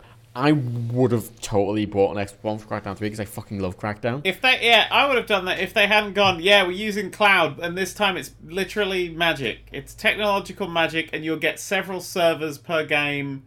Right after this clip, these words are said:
Speaker 2: just dedicated to
Speaker 1: Oh, that's
Speaker 2: you."
Speaker 1: it. No, yeah, it's, it's bonkers, bananas, floopty floopty, but it still looked interesting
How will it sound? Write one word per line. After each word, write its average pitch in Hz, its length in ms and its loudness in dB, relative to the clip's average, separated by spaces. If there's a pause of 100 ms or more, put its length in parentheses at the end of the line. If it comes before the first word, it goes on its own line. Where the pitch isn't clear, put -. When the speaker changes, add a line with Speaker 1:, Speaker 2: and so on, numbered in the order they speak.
(320)
Speaker 2:
just 196 300 0
dedicated 180 520 0
to 190 60 -2
Speaker 1:
Oh, 190 40 4
that's 151 140 6
Speaker 2:
you." 175 140 4
Speaker 1:
it. 170 240 2
No, 165 140 6
yeah, 139 320 6
it's, 147 240 2
it's 151 160 0 (360)
bonkers, 175 320 6
bananas, 123 560 2
floopty - 560 -10
floopty, - 400 -4 (420)
but 143 400 2 (160)
it - 260 -8
still 180 280 4
looked 165 320 4
interesting 113 680 -2